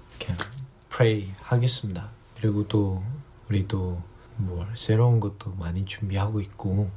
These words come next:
이천이십육 년 되게 재밌을 거예요. 또 우리랑 같이 이천이십육 년 삶을 즐기자고요. 오케이? 여러분,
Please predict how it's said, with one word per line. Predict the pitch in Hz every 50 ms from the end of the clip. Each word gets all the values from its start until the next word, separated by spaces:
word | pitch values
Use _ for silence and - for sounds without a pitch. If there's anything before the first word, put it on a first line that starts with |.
| - -
이천이십육 | - - - 127 127 117 110 98 - 123 120 113 110 107
년 | 110 110 113 117 117 110 104
되게 | - 113 113 120
재밌을 | 120 - - 120 127 151 143 - 180 180 175
거예요. | - 160 139 117 104 95 95 - - _ _ _ _ _ _ -
또 | - - 104 104 101 101 101
우리랑 | 107 110 120 120 123 120 117 113 110
같이 | - - 117 117 - - - 139 131 113 101 - - - - - - - - - - - - - -
이천이십육 | 107 95 - - 117 113 107 101 95 - 107 101 101 98
년 | 98 98 98 98 95 92 85 - - - - - - 117 120 117
삶을 | - - - 101 104 110 107 104 101 92 87 82 - -
즐기자고요. | - - 107 107 101 113 131 113 - 107 104 101 101 101 110 120 123 120 - - - _ - - - - - - - - - - - - -
오케이? | 120 117 - 180 202 208 202 - - - _ _ _ _ _ - - _ _ - - - - - - - - - - - -
여러분, | 117 117 117 117 123 123 117 -